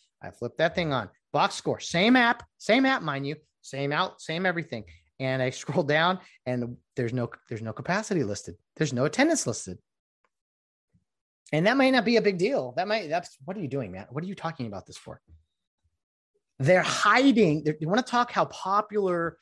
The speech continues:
the sport is, right? How it needs to be watched more. Yet they out, they go out of their way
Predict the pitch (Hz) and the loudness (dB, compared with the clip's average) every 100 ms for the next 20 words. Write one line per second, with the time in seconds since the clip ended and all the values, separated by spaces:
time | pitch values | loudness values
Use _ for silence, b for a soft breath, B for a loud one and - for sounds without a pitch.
0 | _ 143 139 - - 220 208 127 123 135 | _ -6 -4 -2 4 6 6 4 0 -4
1 | - 127 123 151 - _ _ _ _ _ | -8 -4 0 0 -2 _ _ _ _ _
2 | _ _ _ _ _ - - 160 156 139 | _ _ _ _ _ -8 0 2 2 -2
3 | 139 147 156 190 - - 180 165 175 202 | -8 -4 -2 -2 -4 -6 -4 -2 -2 -2
4 | - 143 120 98 - b b 147 165 131 | -6 -6 -6 -8 -14 b b -4 -4 -2
5 | 156 156 - - 175 247 - 151 143 190 | 0 0 -2 -2 2 2 2 -4 0 2
6 | 247 - _ _ - 226 269 220 247 233 | 2 -2 _ _ -2 0 0 -2 -4 -4
7 | 214 240 247 233 120 | -2 -2 -2 -2 -4